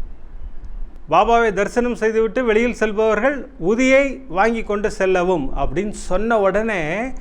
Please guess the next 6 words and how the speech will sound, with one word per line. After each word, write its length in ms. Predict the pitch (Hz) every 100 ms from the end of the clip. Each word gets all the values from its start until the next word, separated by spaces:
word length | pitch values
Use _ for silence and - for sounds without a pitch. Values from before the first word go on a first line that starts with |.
| - -
சகோதரி 440 | - 175 185 208 196 -
சசியின் 400 | 196 240 240 190
கண்களில் 400 | 175 196 208 170
கண்ணீர். 420 | 180 190 180 - - - - - - - -
"இப்போதானே 500 | 180 180 285 277 294
யோசிச்சோம் 520 | 269 269 262 226 180